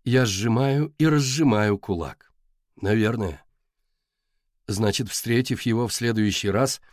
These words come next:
я постараюсь ударить как следует". "Я тоже хочу его ударить", возмущённо говорит Сав. Я смеюсь. "Ну хорошо. Ради этого мы можем устроить специальную поездку в Бэйвью".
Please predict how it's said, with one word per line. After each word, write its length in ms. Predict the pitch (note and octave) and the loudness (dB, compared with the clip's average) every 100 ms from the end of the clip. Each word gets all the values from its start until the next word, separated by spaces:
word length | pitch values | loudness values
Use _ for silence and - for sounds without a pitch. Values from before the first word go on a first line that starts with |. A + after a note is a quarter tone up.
| _ _ _ _ _ | _ _ _ _ _
я 300 | C3 C#3 C3+ | 2 4 4
постараюсь 640 | C3+ D3 F3 D3 B2+ C3 D3+ | 2 0 2 2 4 2 0
ударить 380 | B2+ A2 A2+ | 0 0 0
как 220 | - A2 - | -2 -2 -2
следует". 640 | - F2+ D#2+ C#2 - - _ _ _ _ _ _ _ _ _ | -4 -6 -6 -10 -12 -20 _ _ _ _ _ _ _ _ _
"Я 180 | - G#2 | -12 -10
тоже 320 | - G#2 E2 | -8 -8 -8
хочу 340 | - F#2 - G2+ | -12 -10 -8 -8
его 240 | F2+ F#2+ | -6 -6
ударить", 480 | F#2+ F2+ D2 - _ _ _ _ _ _ | -4 -6 -8 -16 _ _ _ _ _ _
возмущённо 800 | - C3 B2+ B2 - D3 D3 D3+ | 0 2 2 2 2 2 4 4
говорит 400 | C#3+ B2 G2+ G2+ | 4 2 2 0
Сав. 460 | - - D#2 - - _ _ _ _ | -4 -6 -10 -14 -20 _ _ _ _
Я 260 | B2 A2 G2+ | 2 4 2
смеюсь. 680 | G2+ B2 B2+ F2+ B1 - - _ _ _ _ _ | 0 -2 -2 -2 -8 -12 -14 _ _ _ _ _
"Ну 120 | G#2 | -4
хорошо. 580 | G2 G2+ F#2+ - A2 D3 - _ _ _ _ - | 0 0 0 -2 -2 -4 -8 _ _ _ _ 0
Ради 240 | A#2 B2 | 2 4
этого 360 | C3 D3+ F3 E3+ | 4 4 2 2
мы 120 | D#3 | 4
можем 300 | C#3 D3+ F3 | 4 4 0
устроить 440 | C3+ B2 D3 F3 | 0 0 0 0
специальную 640 | - D#3+ D3 C3 D#3 F3+ D#3 | -2 -4 0 2 2 2 2
поездку 560 | C#3 C#3 D3+ - G3 | 2 2 0 -2 0
в 80 | E3 | 0
Бэйвью". 580 | C3 D3+ D#3 D#3+ G3 | 2 4 4 2 0